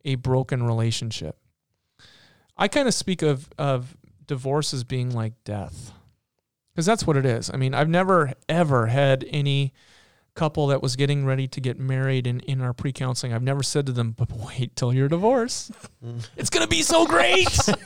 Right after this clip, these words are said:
Speaker 2: <laughs>
Speaker 1: 'Cause it's not. It sucks. It
Speaker 2: Yeah.
Speaker 1: is death. It's a death of that relationship.
Speaker 2: Mm-hmm.
Speaker 1: Well, what do you do when death has come near?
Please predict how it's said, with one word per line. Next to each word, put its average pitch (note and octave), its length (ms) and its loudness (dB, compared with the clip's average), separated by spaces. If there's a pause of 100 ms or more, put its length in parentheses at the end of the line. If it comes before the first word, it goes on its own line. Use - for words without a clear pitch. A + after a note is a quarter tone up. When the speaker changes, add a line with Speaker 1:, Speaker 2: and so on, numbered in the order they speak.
(260)
Speaker 2:
<laughs> - 960 -6
Speaker 1:
'Cause G3+ 220 6
it's G#3+ 240 2
not. F#3+ 400 4 (140)
It E3+ 320 4
sucks. - 640 0 (140)
It E3 260 4
Speaker 2:
Yeah. G#2+ 120 -4
Speaker 1:
is D#3 440 4 (180)
death. D#3+ 320 2
It's - 160 -2
a C#3+ 60 0
death C#3+ 260 0
of D#3 100 0
that C#3 200 2
relationship. C3 880 -2
Speaker 2:
Mm-hmm. F#2+ 420 -6 (640)
Speaker 1:
Well, C3+ 120 -6
what C#3 140 2
do D#3 60 -2
you E3+ 80 2
do D3+ 400 2 (300)
when D3 180 0
death F3+ 240 2
has C3+ 160 0
come A#2 180 -6
near? A2+ 300 -12